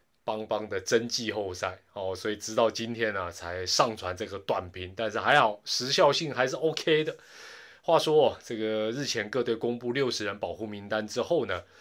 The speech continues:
这个宇宙帮是进行的第一波的一个补强，今天就要来短评这个补强。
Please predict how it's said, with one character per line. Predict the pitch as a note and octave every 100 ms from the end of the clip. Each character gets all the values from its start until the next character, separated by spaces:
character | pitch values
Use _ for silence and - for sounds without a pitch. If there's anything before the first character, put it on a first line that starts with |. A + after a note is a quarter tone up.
| - -
这 | A#2
个 | G#2
宇 | A#2+ A2
宙 | G2 C3+
帮 | B2 B2
是 | A#2+ A#2+
进 | G#2+ C#3 A2
行 | - G2+ G2+
的 | G#2
第 | - G#3 F#3+
一 | G3
波 | D#3 D#3+
的 | D3+
一 | A#2+
个 | A#2
补 | F2+
强， | F2 E2+ F2
今 | F2+ A#2+
天 | B2+
就 | B2
要 | A2+
来 | G2 G2 G2
短 | - G2
评 | F#2 G#2
这 | A2+
个 |
补 | G#2+ G2+ F2
强。 | - D2+